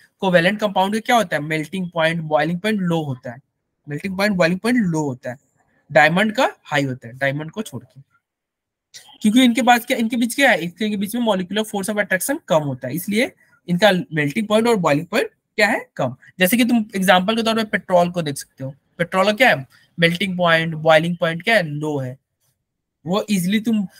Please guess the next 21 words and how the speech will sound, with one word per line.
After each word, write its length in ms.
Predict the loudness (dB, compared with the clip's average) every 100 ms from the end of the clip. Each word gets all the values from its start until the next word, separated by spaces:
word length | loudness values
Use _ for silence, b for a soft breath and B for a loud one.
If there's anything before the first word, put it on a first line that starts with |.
| b b
room 240 | 2 2 4
में 80 |
रखोगे 300 | 0 0 -2
petrol, 380 | -2 -2 0 2
आपका 180 | 2 0
vapor 280 | -4 0 0
बन 220 | 0 -2
के 80 | -4
उड़ 160 | -4
जाएगा। 340 | -2 -4 -4 -12 _ _ _ _ _ _ _ _ _ _ _ _ _ _ _ _ _ _ _ _ _ _ _ _ _ _ _ _ _ _ -6
ये 200 | 4 4
देखो 140 | 4
petrol 380 | 2 0 2 2
पानी 260 | 4 2 2
में 140 | 0
डि-, 260 | -4 -10 -20 _ -10
dissolve 360 | -6 0 2 2
नहीं 100 | 0
हो 60 | -4
सकता 260 | -6 -8
ना, 280 | -8 -8 -12